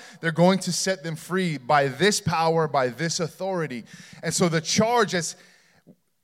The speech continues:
when, when you see the compassion of Jesus, it wasn't like, "Man, I'm looking around, the crowds are here, I'm, I'm feeling this great sense of compassion. We've got to put a big event together."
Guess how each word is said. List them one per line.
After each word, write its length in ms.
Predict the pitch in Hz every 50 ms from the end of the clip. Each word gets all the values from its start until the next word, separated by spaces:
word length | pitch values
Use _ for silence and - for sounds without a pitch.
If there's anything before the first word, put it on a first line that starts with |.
| _ -
when, 200 | 165 165 180 190
when 200 | 185 175 165 175
you 100 | 180 180
see 280 | 170 - - 226 226 220
the 100 | 180 175
compassion 880 | - - 180 175 165 - - - - 208 208 214 185 - - 220 202 190
of 140 | 180 151 139
Jesus, 920 | 131 143 190 214 208 170 131 123 90 - - - - - - - - - _ _ _ _ _ _ _ _ _ _ _ _ _ _
it 80 | - 147
wasn't 320 | 151 190 190 170 208 196
like, 160 | 180 175 156
"Man, 380 | 139 160 170 160 135 110 98 - - _ _ _ _ _ _ _ _
I'm 160 | - 127 135 143
looking 280 | 160 165 175 196 180
around, 340 | 165 147 147 147 147 143 139
the 60 | 135 135
crowds 340 | - 160 151 156 156 135
are 80 | 151 147
here, 280 | 135 143 147 139 135 131
I'm, 140 | 123 123 - -
I'm 100 | 135 143
feeling 340 | 139 - 165 156 156 147 139
this 180 | 139 131 -
great 240 | - - 143 156 147
sense 240 | - - 151 139 -
of 140 | 147 120 -
compassion. 680 | - 139 123 - 147 135 143 - - - 127 110 95 - _ _ _ _ _ _ _
We've 140 | - 123 117
got 120 | 147 139
to 80 | 127 127
put 180 | - 143 135
a 40 | 123
big 200 | 98 120 127 117
event 300 | 120 107 107 151 180 170
together." 560 | - 139 117 101 104 98 92 87 85 92 -